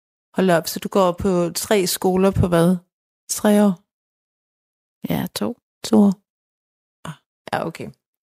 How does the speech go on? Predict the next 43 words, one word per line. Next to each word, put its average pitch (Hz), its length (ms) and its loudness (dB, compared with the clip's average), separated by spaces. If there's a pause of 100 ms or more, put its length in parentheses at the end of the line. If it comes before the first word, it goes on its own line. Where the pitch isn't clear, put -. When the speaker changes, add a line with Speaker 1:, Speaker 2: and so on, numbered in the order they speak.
(120)
Speaker 1:
Der 180 60 2
har 196 80 4
været 156 140 2
gang 160 200 0
i 156 60 -2
den 156 120 -4
der. 151 140 -2 (800)
Øhm, 156 560 2 (140)
Speaker 2:
<laughs> - 280 -10
Ja. 170 120 -6 (480)
Speaker 1:
hvordan 220 280 2
kommer 233 260 2
du 185 80 2
videre? 240 420 2 (1160)
Altså, 208 180 0
hvor, 214 360 0
hvor 220 80 -2
lang 240 220 2
tid 233 280 -4
tager 262 300 0
det 190 140 0
her? 190 360 2 (100)
Du 202 120 0
siger, 226 280 0
du 220 100 0
får 214 140 2
en 185 440 -2
diagnose. 202 680 2
Hvor, 202 120 2
hvornår 226 280 2
dør 233 160 2
din 202 180 2
veninde 214 520 6
i 190 80 4
alt 170 220 0
det 175 80 -2
her? 170 160 0 (520)
Speaker 2:
Min 208 120 6
veninde, 202 260 6
hun 233 180 6
dør, 214 200 0
da - 140 0
vi 202 220 2